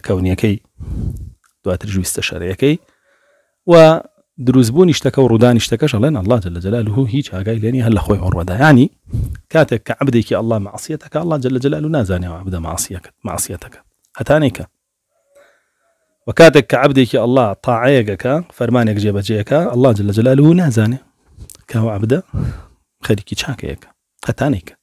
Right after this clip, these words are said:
کە ئەمە بۆ خۆی، بۆ خۆی ئەو پەڕی، ئەو پەڕی کوفرە بە نسبەت ئەڵڵاوە جەلە جەلالوهو. چونکە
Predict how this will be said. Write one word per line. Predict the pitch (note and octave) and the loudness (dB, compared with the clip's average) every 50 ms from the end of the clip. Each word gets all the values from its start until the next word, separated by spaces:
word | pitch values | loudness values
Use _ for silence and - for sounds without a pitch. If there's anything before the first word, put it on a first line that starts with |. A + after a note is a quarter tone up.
| _ _ _ _ - - - - - - _ _ _ _ _ _ _ _ _ _ _ _ _ _ _ _ _ - _ - | _ _ _ _ -2 0 0 0 0 -2 _ _ _ _ _ _ _ _ _ _ _ _ _ _ _ _ _ -20 _ 2
کە | - A2+ | 4 6
ئەمە | A#2 C3 B2 G#2+ | 8 8 6 6
بۆ | G#2+ G2 | 2 -2
خۆی، | - - - C3+ D#3+ G#3+ - _ - - - - - - - - - - - - - - - _ - G2+ | 0 2 4 4 4 4 2 _ -12 -6 -2 0 0 0 0 0 -2 -4 -4 -8 -14 -20 -20 _ -6 -4
بۆ | G2+ G2 - | -4 -2 0
خۆی | - C3 - F#3+ _ _ _ _ _ _ _ _ _ _ _ _ _ _ _ | 2 2 2 0 _ _ _ _ _ _ _ _ _ _ _ _ _ _ _
ئەو | D#3 D#3 C#3 | 6 6 6
پەڕی، | - - A#2+ A2+ C3 D#3 G3 - - - - - - - - - - - - _ _ _ _ | 6 2 2 2 2 0 -2 -4 -10 -8 -8 -8 -8 -8 -12 -14 -16 -16 -20 _ _ _ _
ئەو | C3 C3 A#2+ _ | -2 -2 -2 _
پەڕی | - G#2+ A#2+ C3 - | -4 -4 -4 -4 -4
کوفرە | - D3+ - - - - E2 _ _ _ _ _ - - | -4 -6 -6 -6 -12 -12 -14 _ _ _ _ _ -16 -16
بە | _ - G#2+ | _ -14 -14
نسبەت | - - A#2+ G#2 | -10 -8 -8 -6
ئەڵڵاوە | G#2 G2+ G#2 A2+ A2+ G#2+ F#2+ F2 F2 | -4 -2 0 0 0 0 -2 -4 -10
جەلە | E2 D#2+ G2 F#2+ | -12 -14 -14 -16
جەلالوهو. | - D2+ D2+ G#2 G#2+ _ _ _ _ _ _ _ _ _ _ _ _ _ _ _ | -18 -20 -20 -20 _ _ _ _ _ _ _ _ _ _ _ _ _ _ _ _
چونکە | - B2 A2 - A#2+ | -8 -8 -4 -2 0